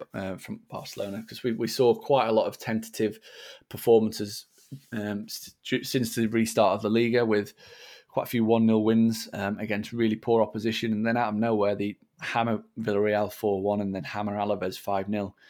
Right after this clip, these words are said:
um, in the final five games of the season. So it'll be really interesting to see what approach they take. I think Napoli are a very dangerous opponent. They're strong on the counter-attack.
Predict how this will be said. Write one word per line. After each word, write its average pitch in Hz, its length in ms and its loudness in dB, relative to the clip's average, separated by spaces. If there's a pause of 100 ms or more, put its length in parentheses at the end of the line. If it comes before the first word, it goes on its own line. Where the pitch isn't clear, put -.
(280)
um, 101 240 -6
in 107 80 -4
the 107 60 -4
final 101 300 -2
five 104 320 0
games 107 280 0
of 90 60 -12
the 98 60 -12
season. 107 420 0
So 113 260 4
it'll 110 220 -12
be 151 260 2
really 156 200 4
interesting 113 360 -2
to - 40 -10
see 117 120 -2
what 101 80 2
approach 107 340 -2
they 101 60 -4
take. 110 400 -2
I - 20 -16
think 123 160 -10
Napoli 117 320 -6
are 104 80 4
a 101 40 2
very 101 180 2
dangerous 101 460 -2
opponent. 107 380 -4
They're 104 60 -14
strong 110 320 0
on 101 80 -4
the 107 60 -8
counter-attack. 113 760 -4